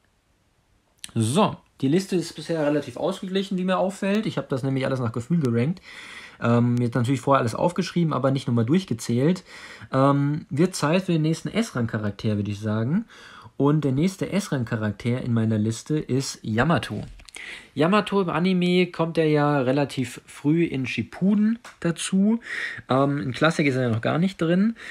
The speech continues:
Und Yamato natürlich ein sehr interessanter Charakter. Gucken wir uns erstmal seine Stats an. Sein Angriffswert ist sehr, sehr hoch. Da ist er, äh, in den Top-Leuten dabei.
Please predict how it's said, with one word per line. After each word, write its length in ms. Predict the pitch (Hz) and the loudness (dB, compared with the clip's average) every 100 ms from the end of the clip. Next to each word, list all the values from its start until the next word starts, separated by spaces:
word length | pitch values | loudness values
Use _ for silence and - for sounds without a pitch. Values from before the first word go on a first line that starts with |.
| - | -10
Und 120 | 135 | -2
Yamato 520 | 135 160 175 - 170 170 | 2 2 2 0 0 2
natürlich 600 | 147 - 147 143 143 - | 0 2 2 2 -2 -2
ein 200 | 127 123 | -2 0
sehr 260 | 117 135 | 0 -2
interessanter 640 | 139 123 117 113 - 170 190 | -4 -6 -4 -6 -2 0 0
Charakter. 920 | 190 180 170 175 - 175 185 196 208 | 0 -2 -2 -6 -2 -2 0 0 -2
Gucken 320 | 196 165 160 156 | -2 -2 0 -2
wir 40 | |
uns 120 | 143 | -2
erstmal 580 | - 131 135 139 127 127 | -2 -4 -4 -4 -2 -2
seine 460 | 113 110 110 113 - | 0 0 0 -2 -4
Stats 560 | - - 123 147 170 - | -16 -10 -2 -2 -2 -4
an. 380 | 160 175 202 208 - - - | 0 2 2 0 -10 -14 -4
Sein 140 | 127 | 0
Angriffswert 600 | 135 170 180 - 139 143 | 2 2 0 0 0 0
ist 180 | - 110 | -2 0
sehr, 200 | 120 160 | 4 4
sehr 180 | 175 165 | 2 2
hoch. 300 | 170 214 226 _ | 4 2 0 _
Da 120 | - 117 | 0 0
ist 140 | 123 | 2
er, 580 | 127 123 - 123 117 117 | 4 4 2 2 2 2
äh, 20 | |
in 80 | 120 | 0
den 120 | 113 | 0
Top-Leuten 800 | - 185 - 139 139 156 170 165 | 2 -2 -2 -2 2 2 2 2
dabei. 460 | 123 117 135 185 | 4 4 4 2